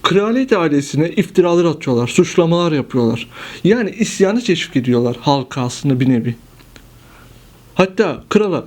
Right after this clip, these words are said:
lakap takmışlardı. Mağrur Tarhan diye. Bu arada Tarhan kelimesini de birazdan açıklama yapacağım. Açıklayacağım. Biraz daha incelememiz lazım. Ve böylece halkın kraliyet ailesi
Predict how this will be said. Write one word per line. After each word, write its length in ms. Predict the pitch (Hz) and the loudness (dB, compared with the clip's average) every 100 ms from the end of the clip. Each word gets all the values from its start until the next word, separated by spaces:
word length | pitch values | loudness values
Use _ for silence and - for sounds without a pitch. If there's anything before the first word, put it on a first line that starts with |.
| - | 0
lakap 380 | 151 165 214 214 | 2 2 -2 -2
takmışlardı. 720 | 156 - 131 139 120 120 127 | -4 -4 -4 -2 -2 -2 -2
Mağrur 420 | 156 165 175 214 190 | 2 2 2 -2 -2
Tarhan 520 | - 170 156 165 143 | -2 -2 0 -2 -2
diye. 220 | 123 120 - - - | -2 -4 -8 -20 0
Bu 100 | 156 | 2
arada 200 | 170 160 | 2 -2
Tarhan 340 | 160 147 175 165 | -2 -2 -2 0
kelimesini 460 | 160 151 151 170 | 0 0 0 0
de 140 | 135 - - | 0 0 0
birazdan 380 | 143 139 127 139 | 2 2 0 -2
açıklama 420 | 139 - 147 143 | -2 -2 0 2
yapacağım. 400 | 123 120 127 156 - | 0 -2 -2 -4 -4
Açıklayacağım. 520 | 127 - 135 127 123 - - - - | -6 0 0 0 -2 -4 -16 -6 2
Biraz 280 | 139 127 123 | 2 2 0
daha 100 | 127 | 0
incelememiz 600 | 143 131 135 143 135 127 | 2 2 2 2 0 0
lazım. 300 | 113 113 131 | 0 0 2
Ve 180 | 170 170 | 2 4
böylece 460 | 196 240 220 - 240 | 0 0 -2 -2 -2
halkın 460 | - 196 220 165 - - | 2 0 0 -4 -4 -4
kraliyet 480 | 175 165 160 214 220 | 0 2 2 0 0
ailesi 520 | 175 123 113 - 120 | 0 0 -2 -4 -6